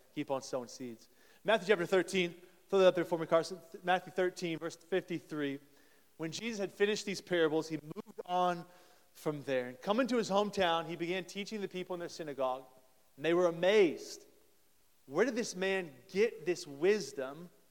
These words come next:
and these miraculous powers?" they asked. "Isn't this just a carpenter's son? Isn't his mother's name Mary, and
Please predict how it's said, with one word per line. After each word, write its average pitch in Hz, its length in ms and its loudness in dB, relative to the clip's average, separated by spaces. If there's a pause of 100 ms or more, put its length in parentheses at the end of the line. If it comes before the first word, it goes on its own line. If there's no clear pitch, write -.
(520)
and 160 120 -8
these 185 200 -4
miraculous 196 600 2
powers?" 190 680 0
they 135 140 -2
asked. 175 340 -4 (960)
"Isn't 302 240 2
this 311 180 0
just - 200 -4
a 185 40 -4
carpenter's 226 560 -8
son? 269 280 -2 (1080)
Isn't 247 160 -8
his 202 180 -6
mother's 175 580 0
name 175 420 -4
Mary, 190 460 -2
and 135 120 -8